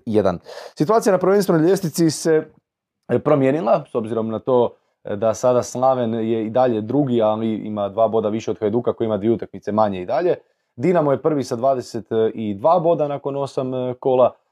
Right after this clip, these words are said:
Varaždin je na dvanaest, isto kao i Hajduk sa dvije utakmice više, Lokomotiva ima devet, Osijek isto tako, Šibenik i Istra su na osam, te Gorica i Rijeka na pet, ali oni imaju još za odraditi dvoboj s Hajdukom. Rijeka će igrati s Hajdukom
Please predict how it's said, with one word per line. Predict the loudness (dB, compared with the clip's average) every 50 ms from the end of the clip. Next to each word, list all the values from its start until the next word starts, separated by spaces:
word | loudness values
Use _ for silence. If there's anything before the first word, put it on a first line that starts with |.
| _ _
Varaždin | 2 4 4 4 4 4 2 0 0
je | 0 0
na | -2
dvanaest, | 2 4 4 4 4 2 -2 -4
isto | -8 -8 -8 -4
kao | 0 2 2 2
i |
Hajduk | 4 4 2 2 2 -2 -6
sa | -8 -8
dvije | -6 -4 -6
utakmice | -6 -6 -8 -10 -10 -8 -6 -4
više, | -2 -2 -2 -2 -2 -2
Lokomotiva | -2 -2 -2 -4 -6 -6 -4 -2 -2 0 0 0
ima | -2 -2 -4 -6
devet, | 0 2 2 4 4 4 2 2 0 _ _ _ _ _ _ _
Osijek | 2 2 2 4 4 0 -2 -2
isto | -2 -2 -2 0
tako, | 2 4 4 4 2 0 -6
Šibenik | -4 -2 -2 0 2 2 2 0 -2 -2 -2 -4 -2 -2
i | -6
Istra | -6 -6 -8 -6 -6 -8 -8
su | -8 -8 -8
na | -6 -4 -6 -4
osam, | 0 2 2 2 2 0 -4 -4
te | -4 -6
Gorica | -4 0 0 2 2 0 -2 -4 -6 -6 -6
i | -6 -6
Rijeka | -6 -6 -6 -6 -8
na | -8 -8
pet, | -12 -6 _ -4 -4 -4 -8 _ _ _ _ _ _ _
ali | 2 2 4 4 2 0 -2 -4
oni | -6 -4 -4 -4 -4 -6 -8 -8
imaju | -8 -6 -4 -4 -4 -2
još | -2 -2 -4 -4 -8 -12
za | -8 -2 -2 -2 0 0
odraditi | -2 -2 2 4 4 4 4 0 -2 -6
dvoboj | 2 2 4 4 4 2
s | 0 0
Hajdukom. | -2 0 2 2 0 2 0 0 2
Rijeka | 4 2 2 0 -4
će | -4 -2 -2
igrati | -2 -2 -2 -4 -8
s | -8 -6
Hajdukom | -4 -2 -2 -2 0 0 0 -2 -2